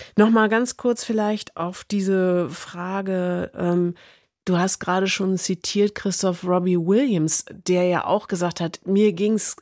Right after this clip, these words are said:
auch in diesen jungen Jahren teilweise wahnsinnig schlecht. Also er hat ja auch publik gemacht, dass er sehr, sehr stark mit Alkohol zum Beispiel gekämpft hat. Wie schaut der auf diesen Fall? Was hört man von ihm, was diesen Fall betrifft?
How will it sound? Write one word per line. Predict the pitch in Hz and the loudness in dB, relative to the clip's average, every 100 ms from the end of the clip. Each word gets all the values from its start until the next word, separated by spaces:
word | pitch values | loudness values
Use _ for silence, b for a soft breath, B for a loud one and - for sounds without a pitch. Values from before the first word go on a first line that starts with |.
| - | -6
auch | 214 - | -2 -2
in | - 160 | -6 -10
diesen | 170 170 170 170 | -6 -4 -2 0
jungen | 165 165 | 0 -2
Jahren | 160 156 156 151 | -4 -4 -4 -8
teilweise | - 160 147 160 170 | -8 -6 -4 -4 -4
wahnsinnig | - 180 196 180 170 | -2 0 0 0 0
schlecht. | 170 175 - | 0 0 -2
Also | 147 | -6
er | - 165 | -2 0
hat | 190 | 2
ja | 147 | 0
auch | - B B B B | 0 B B B B
publik | 196 196 208 | 4 4 6
gemacht, | 202 180 170 | 4 4 2
dass | 170 | -2
er | 175 170 170 147 101 - | 0 2 2 0 -4 -6
sehr, | 180 214 202 | 2 4 4
sehr | 190 | 0
stark | - 175 175 | -2 -4 -4
mit | 170 | -4
Alkohol | 139 170 180 175 165 | -4 -4 -6 -4 -4
zum | 175 | -6
Beispiel | 165 165 - 170 | -4 -6 -4 -4
gekämpft | 160 - 175 - | -4 -2 -4 -2
hat. | 170 - B B B - | -6 -6 B B B -18
Wie | - - 175 180 190 202 185 - _ | -18 -14 -12 -4 0 0 -2 -6 _
schaut | - - 185 185 - | -2 2 4 4 4
der | 220 302 - | 4 6 4
auf | 175 - | 0 -4
diesen | 190 190 180 185 | -4 -2 0 0
Fall? | - - 185 202 208 | -2 -6 0 2 2
Was | 190 180 | 2 0
hört | 202 208 | 0 0
man | 190 180 | 0 -2
von | - 180 180 | -4 -8 -6
ihm, | 202 220 220 175 | -2 0 2 2
was | 175 - | -2 -4
diesen | 185 175 170 175 | -4 -4 -2 -4
Fall | - 185 180 | -4 -2 -2
betrifft? | 175 - - 220 175 - - - | -2 -6 -6 -4 -6 -8 -14 -16